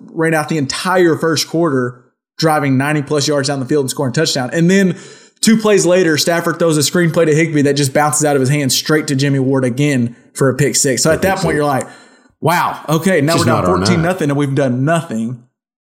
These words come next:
Speaker 1: But they're only, they were only down fourteen nothing. That's why, isn't that why you traded for Matthew Stafford? 'Cause you can, the problem with Goff was getting down fourteen and you were done. I thought we, I say we, but if I'm in the,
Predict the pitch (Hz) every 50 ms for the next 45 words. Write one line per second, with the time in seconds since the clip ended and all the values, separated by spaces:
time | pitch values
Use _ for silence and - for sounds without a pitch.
0 | _ _ _ - 233 269 277 233 - - - - - 214 226 240 247 269 247 196
1 | 226 220 220 233 240 247 233 233 233 220 185 - 220 220 185 - 214 196 190 233
2 | 269 269 220 180 160 202 226 - - 147 160 185 196 - - 190 202 226 247 -
3 | 170 160 180 185 208 208 208 190 - 202 208 220 214 196 202 185 190 202 208 214
4 | 196 - - 196 208 247 247 277 262 - - 175 156 147 196 190 - 170 165 -
5 | _ _ _ _ _ _ _ - 175 175 - 208 233 269 262 214 190 160 139 214
6 | 247 285 277 - 175 175 160 139 135 - 147 175 190 185 170 170 165 156 135 160
7 | 175 160 - 208 220 220 160 151 151 190 220 - - 165 220 233 170 127 123 127
8 | 123 - _ _ _ _ _ _ _ _ _ _ - - 185 208 214 226 180 175
9 | 160 - - - _ _ - 127 131 - 139 - 185 175 135 127 190 247 226 -
10 | 139 151 143 143 135 165 180 185 175 180 175 170 170 151